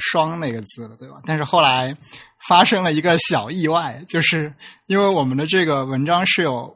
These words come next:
在T I B上是有这个繁简自动转换功能的嘛，我发现这个“双”字一转成繁体就没有这个梗了。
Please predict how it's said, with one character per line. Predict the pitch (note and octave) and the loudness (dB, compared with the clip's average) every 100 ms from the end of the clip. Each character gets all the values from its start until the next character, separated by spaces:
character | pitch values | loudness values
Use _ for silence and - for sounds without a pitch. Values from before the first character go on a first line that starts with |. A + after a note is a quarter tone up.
| _ - | _ -2
在 | F3 | 0
T | D3+ F#3 | 0 0
I | F3+ | 0
B | F3+ | 0
上 | F3 D#3 | -2 -2
是 | - D#3 | -2 -4
有 | |
这 | B2 C#3+ | -4 -4
个 | C#3 | -4
繁 | B2+ C3+ F3+ | -2 -2 0
简 | A3 B2 | 0 0
自 | A#2+ | -4
动 | F3+ D3+ C#3+ | -2 -2 -2
转 | C#3+ | -4
换 | - - F#3 | -4 0 0
功 | C3 A#2 | -2 -8
能 | A#2+ - | -12 -14
的 | |
嘛， | - - | -20 -14
我 | D3 | -8
发 | C3 A#3 | 4 4
现 | B3+ A3 | 4 0
这 | D#3 | -2
个 | F#3 | 0
“双” | F3+ B3+ C4 | 4 4 2
字 | F#4+ A#3 | -2 -4
一 | G#3+ G3 | -4 -4
转 | B2+ | -6
成 | A#2 D3+ | -6 -8
繁 | E3 B2+ F3+ | -8 -6 -4
体 | D#3+ | -4
就 | C3+ | -4
没 | D3 | -2
有 | D3+ F3 | 0 -2
这 | C3 D#3+ | -2 -4
个 | D3+ | -6
梗 | D3 C3 A2 | -8 -12 -12
了。 | - | -6